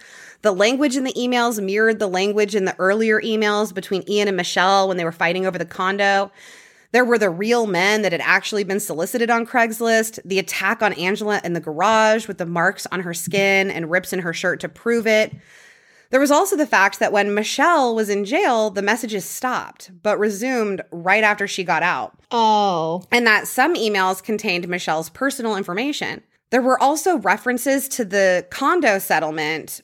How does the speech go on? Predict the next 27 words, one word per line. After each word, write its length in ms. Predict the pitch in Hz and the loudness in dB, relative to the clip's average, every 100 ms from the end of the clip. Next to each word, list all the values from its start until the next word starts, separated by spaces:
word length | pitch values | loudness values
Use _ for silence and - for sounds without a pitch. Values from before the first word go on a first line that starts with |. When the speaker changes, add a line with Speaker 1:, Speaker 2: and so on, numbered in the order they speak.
| - | -4
Speaker 1:
or 140 | 180 | -2
to 180 | 180 233 | -2 -2
the 80 | 202 | 0
settlement 420 | 208 320 320 220 | 2 2 2 0
discussions 520 | 185 - 170 170 175 | -2 0 0 0 -4
about 160 | 175 160 | -2 -4
the 60 | |
condo 500 | - - 285 285 190 | -6 -2 0 2 2
that 160 | 175 160 | 2 -2
police 260 | 247 427 - | -2 -2 0
didn't 200 | 320 240 | 0 0
think 180 | 214 | 0
Angela 340 | - 196 190 165 | 0 -2 -2 -2
knew 160 | 190 | 0
about. 400 | 202 117 80 - - _ _ _ _ - | 0 -2 -4 -8 -14 _ _ _ _ -2
But 360 | 240 247 - _ - | 0 0 -4 _ -2
it 160 | 254 | 0
seems 400 | - - 330 466 | -2 0 2 4
that 120 | 466 427 | 4 4
in 100 | 339 | 4
their 120 | 294 | 4
investigation 880 | 240 202 226 220 175 156 190 254 220 | 4 2 0 -4 -2 0 0 0 0
into 200 | 190 175 | 0 -2
this 200 | 170 - | -4 -6
public 420 | - 190 196 185 | -6 -4 -2 -4
safety 500 | - 156 156 165 247 | -4 -4 -4 -4 -4
issue, 440 | 277 269 294 285 | -2 -2 0 0